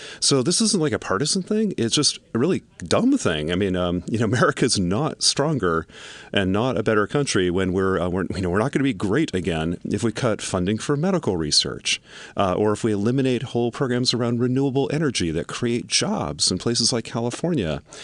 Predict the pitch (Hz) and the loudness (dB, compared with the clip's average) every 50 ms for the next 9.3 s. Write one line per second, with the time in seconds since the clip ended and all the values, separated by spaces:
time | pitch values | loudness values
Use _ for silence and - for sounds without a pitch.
0 | - - - - - 117 123 123 120 - - 123 113 - - - - 95 110 113 | -16 -16 -8 -2 0 2 2 2 2 2 0 0 0 0 0 0 0 0 0 2
1 | 123 123 - - 135 127 - 120 113 - - 113 110 107 95 - - 139 - 147 | 0 0 0 -2 -2 0 0 0 0 0 0 2 2 0 -2 -2 -2 0 0 0
2 | 135 127 117 127 143 175 160 123 98 - - - 87 78 76 76 - 87 87 95 | 0 0 0 0 0 0 0 0 2 2 2 2 2 0 -2 -2 -2 -2 0 0
3 | - - 113 120 117 117 - - - 151 160 143 98 78 78 76 - - - - | 0 2 2 2 0 0 -2 -4 -2 0 0 0 0 0 -2 -4 -6 -12 -20 -20
4 | - - - - - - 240 311 247 - 131 101 92 90 - 90 82 78 80 80 | -20 -20 -6 -4 -2 0 2 4 4 4 4 2 2 0 0 -2 0 0 0 0
5 | 78 78 - 92 78 - 85 87 110 127 - - 135 185 180 220 180 160 156 156 | 0 -2 -2 -4 -4 0 0 0 0 0 0 0 0 0 0 0 0 0 0 0
6 | - - 107 78 76 - - 101 170 226 90 - - - - - - - 95 95 | -2 -2 -4 -4 -4 -2 -2 0 0 0 -2 -4 -6 -10 -14 -8 -4 -2 0 0
7 | 95 92 92 85 98 107 87 - - 135 143 - 120 104 - _ - 123 170 175 | 0 0 0 0 -2 -2 -2 -2 -2 -2 0 -2 -2 -2 -4 _ -2 0 0 0
8 | 120 - 87 85 87 85 - 101 85 - 92 90 - - 90 92 87 90 85 85 | 0 0 0 0 0 -2 -2 -4 -2 -2 -2 -2 -2 -2 0 0 0 0 0 0
9 | 120 127 107 71 62 - | 0 -2 -2 -4 -6 -8